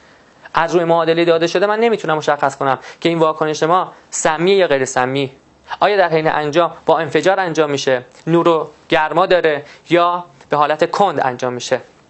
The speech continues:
سه، سرعت واکنش. باز از روی معادلهٔ شیمیایی باید دقت کنیم، ما نمی‌تونیم سرعت واکنش رو به دست بیاریم، کند یا تند بودنش تعیین نمیشه. چهار،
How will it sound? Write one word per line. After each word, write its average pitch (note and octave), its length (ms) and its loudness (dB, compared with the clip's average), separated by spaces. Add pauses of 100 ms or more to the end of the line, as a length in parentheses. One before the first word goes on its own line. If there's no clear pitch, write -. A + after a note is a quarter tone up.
(680)
سه، F3 340 -2 (360)
سرعت A#3 440 0
واکنش. B2+ 500 -2 (200)
باز F3+ 220 2
از F#3 140 2
روی G3 100 2
معادلهٔ F#3 440 2
شیمیایی F#3 300 0
باید G#3 140 2
دقت F#3+ 260 0
کنیم، C#3+ 220 -2 (120)
ما G3 100 2
نمی‌تونیم A#3 360 0
سرعت D#3 300 0
واکنش C3+ 380 0
رو B2+ 100 0
به A#2+ 60 0
دست A#2+ 180 -4
بیاریم، - 180 -8 (100)
کند F3+ 360 0
یا E3 340 0 (440)
تند E3+ 300 0
بودنش E3+ 380 -2
تعیین C#3+ 380 -4
نمیشه. B2+ 380 -6 (1400)
چهار، D3+ 420 0